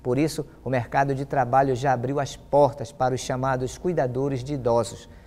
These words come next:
Esta tendência de crescimento deve aumentar ainda mais.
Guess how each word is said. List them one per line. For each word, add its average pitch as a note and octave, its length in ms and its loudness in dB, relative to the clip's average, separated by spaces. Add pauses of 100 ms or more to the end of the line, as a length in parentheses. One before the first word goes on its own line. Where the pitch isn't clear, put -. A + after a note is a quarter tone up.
Esta A#2 240 -4
tendência B2 560 0
de B2+ 100 -6
crescimento D#3 840 -2 (280)
deve C#3+ 360 2
aumentar C3+ 680 0
ainda D#3 340 2
mais. E2 460 -4